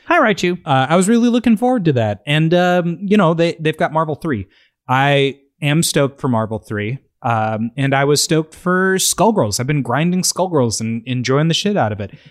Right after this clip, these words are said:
Speaker 2: Can't fucking go. My dad has cancer. Like, that's just so stupid. Why would I think
Speaker 1: How
Speaker 2: about going?
Speaker 1: inconsiderate of your
Speaker 2: Yeah.
Speaker 1: dad.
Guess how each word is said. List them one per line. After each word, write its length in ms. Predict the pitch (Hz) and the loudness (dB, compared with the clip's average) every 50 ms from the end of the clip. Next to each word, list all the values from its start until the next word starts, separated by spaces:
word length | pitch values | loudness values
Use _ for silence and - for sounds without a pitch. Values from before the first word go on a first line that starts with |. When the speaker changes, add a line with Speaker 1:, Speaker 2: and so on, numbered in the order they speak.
| _ _ - | _ _ -4
Speaker 2:
Can't 200 | - 196 143 - | -2 -2 -2 0
fucking 260 | 143 113 - - 95 | -2 -4 -4 -4 -12
go. 140 | 87 87 110 | -10 -8 -8
My 120 | 156 156 | -8 -6
dad 160 | 143 110 95 92 | -6 -6 -6 -6
has 140 | 87 - | -8 -10
cancer. 480 | - - 95 85 85 - 120 120 - _ _ _ _ _ _ _ _ - - - | -10 -12 -12 -14 -10 -8 -8 -8 -8 _ _ _ _ _ _ _ _ -20 -8 -2
Like, 240 | - 175 175 151 - | 0 2 2 2 2
that's 180 | 208 208 - | 0 0 0
just 160 | - - - - | -2 -2 -2 0
so 120 | - 156 | 0 0
stupid. 400 | - - - 110 98 - 147 131 | 0 -2 -4 -6 -6 -4 -4 -2
Why 120 | 123 127 | 0 2
would 140 | 135 143 147 | 2 2 2
I 80 | 143 143 | 0 0
think 180 | - - 175 311 | 0 0 0 2
Speaker 1:
How 80 | 359 | 2
Speaker 2:
about 120 | 403 381 - | 2 2 0
going? 120 | - 247 262 | 0 0 0
Speaker 1:
inconsiderate 680 | 254 262 240 185 - 180 170 165 156 147 143 143 139 | 0 0 0 0 0 0 0 0 2 2 0 0 -2
of 100 | 143 139 139 | -2 -2 0
your 80 | 135 | 0
Speaker 2:
Yeah. 160 | 254 233 143 | 2 2 2
Speaker 1:
dad. 300 | 123 120 120 120 127 147 | 2 0 -2 -6 -8 -10